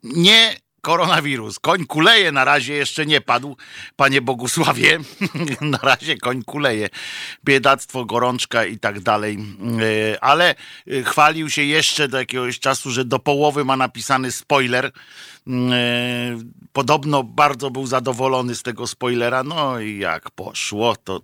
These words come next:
tyle go widzieli, e, na świecie. No dobra.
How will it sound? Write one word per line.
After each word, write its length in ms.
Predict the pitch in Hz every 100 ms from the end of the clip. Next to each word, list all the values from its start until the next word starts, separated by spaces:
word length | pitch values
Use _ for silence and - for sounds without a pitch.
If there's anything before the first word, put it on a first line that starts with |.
| -
tyle 240 | 120 101
go 140 | 98
widzieli, 460 | 95 98 101 87 104 - - - - -
e, 340 | 120 120 120
na 180 | 117 120
świecie. 440 | - 127 107 - -
No 140 | 196
dobra. 340 | 233 240 180